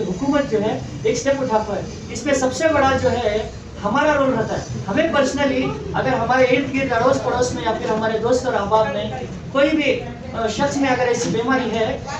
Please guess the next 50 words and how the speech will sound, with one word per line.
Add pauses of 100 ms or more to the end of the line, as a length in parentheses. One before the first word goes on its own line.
तो
लोगों
को
हमने
जो
है, (400)
अ, (580)
हमारे
आशा
वर्कर्स
जो
हैं
ग्राउंड
लेवल
में (720)
day
and
night
they, (300)
they (140)
work,
उन
जो
है
काम
करते
सकती
हैं, (300)
तो
उन
लोगों
को
इन्फॉर्म
कर
सकती
हैं।
या
फिर
आपके
न-,
करीबी
जो
गवर्नमेंट
पीएच
सेंटर
है, (260)
अब
तो
recently (380)
हमारे